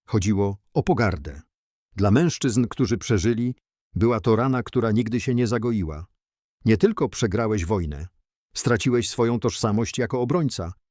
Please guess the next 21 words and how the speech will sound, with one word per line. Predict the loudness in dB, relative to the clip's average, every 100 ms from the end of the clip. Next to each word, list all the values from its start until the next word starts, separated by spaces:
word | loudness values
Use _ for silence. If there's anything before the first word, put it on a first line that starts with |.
| _
a | -4
oto | 2 2 2
co | -2 -2
sprawia, | -4 -4 -4 -2 -4 -6 _ _
że | 0 2
było | 4 2
to | 2 2
wykalkulowane. | 2 0 -2 0 0 0 -4 -6 -16 _ _ _ _ _ _ _ 4
Mongołowie | 6 6 4 2 2
nie | 2 2
robili | 2 0 -2
tego | -2 -2
wszędzie. | -4 -2 -2 -4 -8 -14 _ _ _ -2
Miasta, | 0 0 -2 -6
które | -2 0 0
poddały | -2 -2 -2 -2
się | -4
wcześniej, | -4 -4 -6 -6 -8 -8 -12 _ _ -2
często | 0 2 0 0
były | 2 0 -2
oszczędzane. | -4 -2 0 0 -2 -6 -10